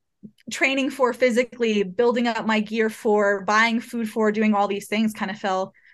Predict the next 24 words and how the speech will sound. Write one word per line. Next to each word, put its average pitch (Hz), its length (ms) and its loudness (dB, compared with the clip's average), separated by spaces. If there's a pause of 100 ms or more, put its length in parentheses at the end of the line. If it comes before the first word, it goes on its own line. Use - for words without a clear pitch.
(200)
fell 233 160 2
through 240 120 -6
the 240 80 -4
cracks. 220 380 2
And 226 140 -2
in 233 80 -2
twenty 254 240 0
twenty-one, 254 800 2 (500)
um, 214 600 2 (360)
I 208 60 0
had 214 400 0 (500)
a 226 80 -4
random 214 720 4
crazy 208 640 -2
health 208 540 -4 (800)
problem 208 540 2
where 190 160 2
I 190 80 2
had 214 200 -2
vertigo 214 480 -2
to 220 180 -4
a 180 60 -4
point 196 380 -6
where 180 400 0